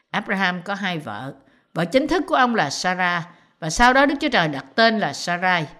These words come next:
Và người vợ thứ hai là Agar, một đầy tớ gái của Sarai. Vì Sarai không có con, Abraham theo ý riêng của ông tìm kiếm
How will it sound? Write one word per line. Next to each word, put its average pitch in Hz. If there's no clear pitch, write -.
Và 185
người 196
vợ 170
thứ 269
hai 254
là 170
Agar, 190
một 139
đầy 156
tớ 165
gái 196
của 233
Sarai. 160
Vì 214
Sarai 277
không 277
có 285
con, 254
Abraham 214
theo 214
ý 247
riêng 240
của 240
ông 214
tìm 147
kiếm 220